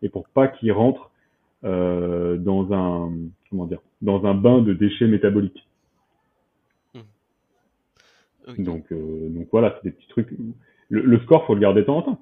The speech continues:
Speaker 1: parce que c'est génial, parce que ça fait une putain de cohésion, parce que c'est fun, mais faut le gagner, garder pour,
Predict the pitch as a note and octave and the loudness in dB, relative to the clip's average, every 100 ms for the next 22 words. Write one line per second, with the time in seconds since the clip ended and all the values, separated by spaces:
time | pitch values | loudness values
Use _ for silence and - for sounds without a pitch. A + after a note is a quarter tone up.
0 | _ G2 F#2 G2+ - F#2+ D3+ F#3+ G2 F#2 | _ -6 -4 -4 -2 0 2 2 0 -6
1 | - G2+ G2+ - G2+ F#2+ - B2+ A#2+ A2+ | -6 -4 -4 -2 -2 -2 -2 -2 -2 0
2 | A#2+ C3 D#3 A2+ G2 - - F#2+ - E3+ | 0 0 -2 -4 -8 -10 -10 -12 -2 4
3 | B2 F2+ - _ _ - G2 G#2+ G2 G2+ | 4 2 -8 _ _ -4 -2 0 2 4
4 | A2 G#2+ G#2+ G2+ G#2 A#2 C3+ G2+ F2+ | 4 0 -6 -2 0 2 0 -2 -8